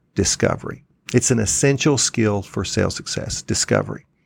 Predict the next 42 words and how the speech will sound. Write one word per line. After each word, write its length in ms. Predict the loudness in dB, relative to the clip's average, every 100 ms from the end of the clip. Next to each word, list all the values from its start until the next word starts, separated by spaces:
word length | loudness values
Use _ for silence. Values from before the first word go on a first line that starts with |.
| _ _ -20 -20 -20 -20 _ 4
And 200 | 6 4
if 160 | 4
you 60 | 4
don't 160 | 6
know 80 | 4
what 140 | 2 2
discovery 580 | 0 2 2 4 4
is 180 | 4 4
in 100 | 2
a 40 | 4
sales 300 | 4 2 2
context, 680 | 2 2 4 2 0 -8 -12 -20 2
hang 220 | 4 6
on. 360 | 6 4 0 -6 _ _ _ -2
You're 120 | 0
gonna 140 | 0
get 200 | 2 4
it 160 | 2 -2 -8
at 100 | 0
the 100 | 2
end 180 | 2
of 100 | 0
this 340 | 0 0 0 -2 _
podcast. 600 | -2 0 0 -2 -2 -6 -12 _ _ -20 -20 -20 _ _ _
So 180 | 2 4
while 260 | 6 4 4
common 560 | 0 2 4 6 4
in 180 | 4 4
sales 440 | 4 4 4 4 2
terms, 500 | 0 0 -2 -4 -6 _
discovery 840 | 2 2 2 2 2 0 0 -2 -10 _ _
as 200 | 2 4
a 40 |
term 580 | 2 2 4 6 4 2 -2
is 200 | -2 0
not 320 | 4 4 2 -4 _ _
common 480 | 0 4 4 4 2
in 160 | 2 0
the 80 |
general 420 | 2 2 4 2 2
business 400 | 2 2 0 -2
vernacular. 580 | -2 -2 -4 -8 -10